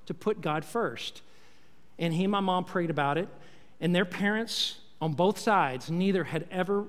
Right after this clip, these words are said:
tithed, had never been regular percentage givers, uh,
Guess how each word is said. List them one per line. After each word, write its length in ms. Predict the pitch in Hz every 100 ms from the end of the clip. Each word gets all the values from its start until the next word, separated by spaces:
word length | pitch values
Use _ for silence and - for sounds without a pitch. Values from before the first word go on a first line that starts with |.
| -
tithed, 560 | - 180 180 185 175
had 120 | 147 156
never 240 | 170 190
been 220 | 165 175
regular 480 | 160 165 180 175 170
percentage 720 | 151 - 160 - 175 170 123
givers, 480 | 160 160 165 151 - - - - - - - -
uh, 280 | 180 175